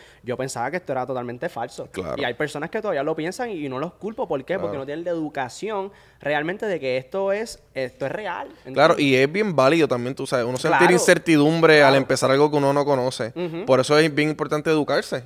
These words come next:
Speaker 1: Claro.
Speaker 2: e informarse bien antes de tú tomar cualquier decisión.
Speaker 1: Totalmente, y estoy, estoy totalmente de acuerdo con eso, la realidad. Pero hay veces que las personas son muy, eh, le tienen tanto, el miedo le gana más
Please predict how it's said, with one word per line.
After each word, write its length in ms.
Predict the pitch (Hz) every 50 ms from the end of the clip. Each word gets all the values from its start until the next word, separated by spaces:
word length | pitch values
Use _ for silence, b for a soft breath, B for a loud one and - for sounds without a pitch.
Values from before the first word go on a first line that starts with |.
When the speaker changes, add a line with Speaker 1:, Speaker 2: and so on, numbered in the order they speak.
| - -
Speaker 1:
Claro. 280 | 156 147 143 160 165
Speaker 2:
e 60 | 139
informarse 680 | 135 135 127 - - 131 131 127 127 127 131 - 165 160
bien 180 | 156 160 165 156
antes 160 | 139 - 147
de 100 | 143 143
tú 100 | 139 139
tomar 240 | 135 135 143 143 -
cualquier 300 | 143 131 - 123 117 113
decisión. 440 | 120 127 131 120 - - 95 - - _
Speaker 1:
Totalmente, 560 | - 160 151 156 160 165 156 143 123 127 127
y 80 | 147 143
estoy, 140 | 139 151 151
estoy 220 | 147 - 190 196 190 - _
totalmente 600 | - 147 135 139 143 156 160 165 170 185 180 226
de 80 | 226 202
acuerdo 380 | 156 139 131 139 143 147 143
con 180 | 135 131 123 120
eso, 240 | 120 - - 131 135
la 120 | - 131 131
realidad. 340 | 131 123 123 131 127 123 - -
Pero 280 | 170 220 220 190 202 B B B B B B B
hay 140 | 117 123 135
veces 280 | 139 170 170 185 185 -
que 100 | - 160
las 140 | 147 139 127
personas 400 | - 135 131 - 170 180 185 170
son 180 | - 143 139 139
muy, 520 | 143 151 156 165 170 170 170 170 165 147
eh, 320 | 135 117 120 131 123 117 _
le 120 | - 131 127
tienen 340 | 131 135 147 160 165 160 - -
tanto, 380 | 151 151 160 160 _ _ - - _ -
el 140 | 143 139 135
miedo 300 | 151 170 180 196 208 196
le 100 | 165 143
gana 240 | 135 139 151 156 160
más 280 | 170 180 185 - -